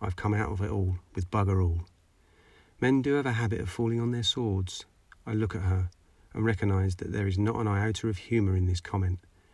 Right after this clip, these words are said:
She is deadly serious, and she is right. I do the honourable thing, the right thing, the honest thing, and end up fucking freezing and far away from home. I fell on my sword, and I just kept falling.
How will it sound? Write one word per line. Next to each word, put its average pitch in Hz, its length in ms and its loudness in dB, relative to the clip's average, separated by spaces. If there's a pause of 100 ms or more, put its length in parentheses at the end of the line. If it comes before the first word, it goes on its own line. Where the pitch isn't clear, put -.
(220)
She - 160 -4
is 92 80 0
deadly 110 340 0
serious, 92 600 -2 (240)
and 92 140 -4
she 92 200 0
is 90 120 2
right. 92 260 0 (840)
I 107 100 -4
do 120 200 4
the 117 120 4
honourable 117 320 2
thing, 95 360 0 (260)
the 107 80 -4
right 107 260 2
thing, 98 360 -2 (300)
the 107 80 0
honest 107 300 2
thing, 90 260 0 (720)
and 110 120 0
end 110 160 4
up - 160 -6
fucking 120 460 -2
freezing 95 440 2
and 90 120 2
far 101 220 0
away 101 200 0
from 98 200 -2
home. 90 340 2 (1300)
I 101 60 -4
fell 110 200 0
on 120 80 4
my 120 140 0
sword, 95 420 -2 (380)
and 98 160 -2
I 90 60 4
just 90 300 0
kept - 220 -6
falling. 90 400 -2